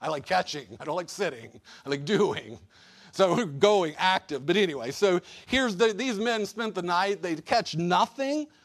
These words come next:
They're cleaning their nets, and Jesus is back. You know, the crowds were there. They tried to hold him in Capernaum, and he leaves,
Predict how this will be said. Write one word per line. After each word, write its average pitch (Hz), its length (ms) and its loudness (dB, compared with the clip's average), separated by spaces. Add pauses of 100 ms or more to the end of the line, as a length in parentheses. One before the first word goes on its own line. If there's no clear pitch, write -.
(320)
They're 160 140 2
cleaning 269 480 0
their 190 160 4
nets, 202 600 0
and 170 360 -4
Jesus 262 480 -2
is 156 140 -10
back. - 680 -16 (180)
You 202 140 -8
know, 160 120 -2
the 156 120 -6
crowds 208 460 2
were 190 120 0
there. 190 260 2
They 190 100 -2
tried 208 320 0
to 160 60 0
hold 185 240 2
him 220 100 -2
in 170 60 -4
Capernaum, 160 500 -2
and 160 80 -4
he 151 80 -4
leaves, 220 520 -2